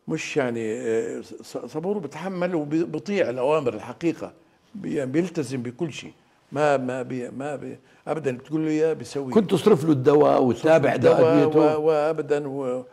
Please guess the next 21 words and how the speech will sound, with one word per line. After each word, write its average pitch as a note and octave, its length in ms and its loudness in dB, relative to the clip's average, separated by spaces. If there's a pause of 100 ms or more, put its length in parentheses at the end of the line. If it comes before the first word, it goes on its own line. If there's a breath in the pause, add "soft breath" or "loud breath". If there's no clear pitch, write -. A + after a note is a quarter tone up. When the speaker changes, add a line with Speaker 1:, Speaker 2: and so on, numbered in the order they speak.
(240 soft breath)
Speaker 1:
ويسألني D3 520 -8
ويناقشني C3 720 -8
وياخذ C#3 260 -6
دواء D3 640 -4 (420 soft breath)
أبدًا C#3+ 480 -4 (160)
كأي D#3 400 -8
مريض B2 400 -8 (140)
ثاني A#2 200 -12
الحقيقة. - 600 -14 (380)
ما، B2+ 200 -6
مريح B2 520 -4
في - 60 -20
التعامل A2+ 420 -6
معه، G#2+ 300 -8 (300 soft breath)
حتى D3 220 -2
لما C#3+ 200 -6
قال C#3 180 -8
لي: C3 100 -4
"عاملني C3 580 -8 (340 soft breath)
كطبيب A#2+ 500 -6
عادي". G2+ 280 -4